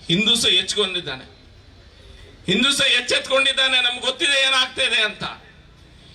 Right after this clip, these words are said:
ಈ ದೇಶದಲ್ಲಿ ಇನ್ನೂ ಶಾಂತಿ ಸುವ್ಯವಸ್ಥೆ ಇದೆ ಅಂತ ಆದ್ರೆ ಅದು ಹಿಂದೂಗಳಿಂದಾಗಿ, ಇವನು ಹಿಂದೂಗಳಿಂದಾಗಿ.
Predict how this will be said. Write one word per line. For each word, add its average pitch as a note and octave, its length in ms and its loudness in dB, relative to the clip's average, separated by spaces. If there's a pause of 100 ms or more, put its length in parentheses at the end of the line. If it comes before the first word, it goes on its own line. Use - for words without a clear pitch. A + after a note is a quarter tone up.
ಈ A#3+ 200 -2
ದೇಶದಲ್ಲಿ C#4 600 2
ಇನ್ನೂ C4 580 0 (360)
ಶಾಂತಿ C4+ 520 0
ಸುವ್ಯವಸ್ಥೆ C4+ 840 0 (220)
ಇದೆ D#4 280 0
ಅಂತ C#4 180 -2
ಆದ್ರೆ B3 340 2 (460)
ಅದು - 140 0
ಹಿಂದೂಗಳಿಂದಾಗಿ, - 840 0 (1500)
ಇವನು C#4+ 320 2
ಹಿಂದೂಗಳಿಂದಾಗಿ. - 880 2